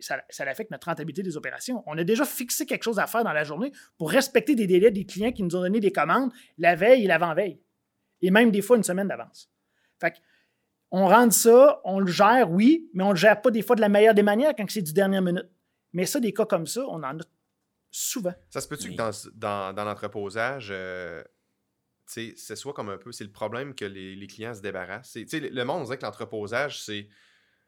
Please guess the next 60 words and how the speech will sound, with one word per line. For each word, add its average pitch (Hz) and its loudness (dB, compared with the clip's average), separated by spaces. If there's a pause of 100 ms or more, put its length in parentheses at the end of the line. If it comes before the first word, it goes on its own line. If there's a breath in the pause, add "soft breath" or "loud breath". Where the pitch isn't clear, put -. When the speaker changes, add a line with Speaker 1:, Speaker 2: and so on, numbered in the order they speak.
(160)
Speaker 2:
Ah, 139 4
c'est 127 -8
l'entreposage, 101 -8
si 92 -16
on 98 -10
met 104 -6
quelqu'un 104 -12
là, 104 -8
puis 107 -12
on 101 -6
veut 104 -6
pas 117 -8
en 110 -10
entendre 104 -10
parler. » 101 -10
Fait 98 -10
que - -20 (320)
toi, 165 -4
il, 156 -10
il 123 -16
t'arrive 113 -8
plein 131 -10
de 120 -16
problèmes, 110 -8
là, 98 -14
tu - -20
sais, 117 -12
parce 104 -12
que - -18
c'est - -18
comme 113 -14
l'enfant 107 -8
mal 101 -10
aimé, 104 -12
là. 104 -16
Speaker 1:
C'est 98 -14
Speaker 2:
Ça 131 -10
Speaker 1:
en 123 -14
Speaker 2:
se - -18
peut-tu ? 147 -8 (120)
Speaker 1:
plein - -10
ça. - -12 (220)
Ça, - -20 (180)
c'est - -16
exactement 135 -12
Speaker 3:
C'est - -4
Speaker 1:
ça. 110 0
Speaker 3:
un 104 -2
mal 127 2
nécessaire. 92 -8 (420)
Speaker 2:
C'est - -16
un 104 -8
mal - -8
Speaker 1:
Plusieurs 202 8
Speaker 2:
nécessaire. 151 0
Speaker 1:
entreprises 135 -12
le 123 -16
voient 123 -16
comme 127 -16
ça. - -14